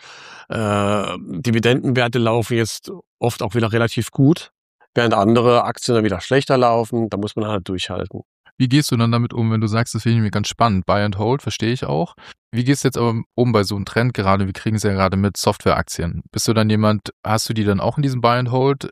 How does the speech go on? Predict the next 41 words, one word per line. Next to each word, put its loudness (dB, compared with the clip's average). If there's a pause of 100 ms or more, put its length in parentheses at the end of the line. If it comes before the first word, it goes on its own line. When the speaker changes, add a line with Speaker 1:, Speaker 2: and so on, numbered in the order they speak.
Speaker 2:
ähm, -2
Depot 2 (120)
oder 2 (260)
sind -2
das 0
dann -2
schon 0
welche, 0
wo -2
du 2
auch 0
dann 0
reagierst 2
und -6
siehst -6
so, -2
hm, -2
also -4
ich -8
hab -10
da -2
auch 0
grad 0
so -2
ein, -2
zwei, 0 (500)
äh, 4
Aktien, 0 (120)
bei 2
uns -2
auch -2
im -2
Kapitalcafé 0
Depot, 0
wo 4
ich -2
echt 0
streng 0
überlege, 2
ob -4
ich -10